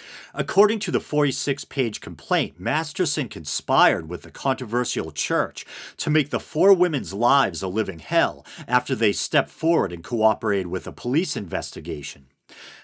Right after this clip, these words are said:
Masterson's ex-girlfriends, Chrissy Bixler and Marie Reales, hopefully I'm not butchering that, are named as plaintiffs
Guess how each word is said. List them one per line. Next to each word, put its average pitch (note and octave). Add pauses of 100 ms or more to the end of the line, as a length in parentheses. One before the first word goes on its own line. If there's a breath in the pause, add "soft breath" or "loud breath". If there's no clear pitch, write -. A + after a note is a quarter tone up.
Masterson's E3+
ex-girlfriends, A#2
Chrissy B2
Bixler E3 (340 loud breath)
and B2
Marie A2
Reales, G2
hopefully G2
I'm E2
not D#2+
butchering A2
that, A2
are G2
named C3+
as A2
plaintiffs -